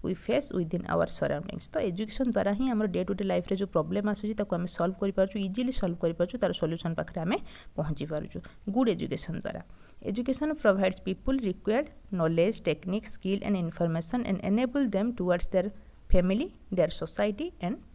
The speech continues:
towards their motherland at large। ତ ଏଠି କ'ଣ କୁହାଯାଇଛି ନା, ଏଜୁକେସନ୍ ହିଁ ଆମକୁ ନଲେଜ୍ ପ୍ରୋଭାଇଡ୍ କରିଥାଏ, ନୂଆ ନୂଆ ସ୍କିଲ୍, ଟେକ୍ନୋଲୋଜି ଆମକୁ ଶିଖେଇଥାଏ, ନୂଆ ନୂଆ ଇନଫର୍ମେସନ୍ ଆମକୁ ଦେଇଥାଏ, ଦେଶ ଦୁନିଆ ବିଷୟରେ ଆମେ ଜାଣିଥାଉ, ଯାହାଫଳରେ କି ଆମେ ଆମର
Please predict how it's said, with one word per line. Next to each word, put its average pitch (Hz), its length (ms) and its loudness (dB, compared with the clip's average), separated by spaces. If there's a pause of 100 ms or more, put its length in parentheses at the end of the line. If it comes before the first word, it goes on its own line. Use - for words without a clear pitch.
(140)
towards - 320 0
their - 180 0 (680)
motherland 180 600 2 (340)
at 240 280 0
large। 156 380 -6 (200)
ତ 190 120 -2
ଏଠି 202 120 -2
କ'ଣ 214 220 0
କୁହାଯାଇଛି 208 420 0
ନା, 233 140 2 (400)
ଏଜୁକେସନ୍ 220 500 0
ହିଁ 269 140 0
ଆମକୁ 202 240 2
ନଲେଜ୍ 170 340 0
ପ୍ରୋଭାଇଡ୍ 208 320 2
କରିଥାଏ, 233 320 0
ନୂଆ 185 200 2
ନୂଆ 180 160 0
ସ୍କିଲ୍, 208 400 -4 (440)
ଟେକ୍ନୋଲୋଜି 196 580 0 (220)
ଆମକୁ 175 240 -2
ଶିଖେଇଥାଏ, 226 540 -2 (180)
ନୂଆ 170 220 0
ନୂଆ 175 140 0
ଇନଫର୍ମେସନ୍ 220 560 -2
ଆମକୁ 214 160 -4
ଦେଇଥାଏ, 208 320 0
ଦେଶ - 220 -4
ଦୁନିଆ 180 220 0
ବିଷୟରେ 185 260 -2
ଆମେ 170 160 0
ଜାଣିଥାଉ, 165 420 -2
ଯାହାଫଳରେ 170 380 -2
କି 170 100 -4
ଆମେ 165 160 -2
ଆମର 175 200 0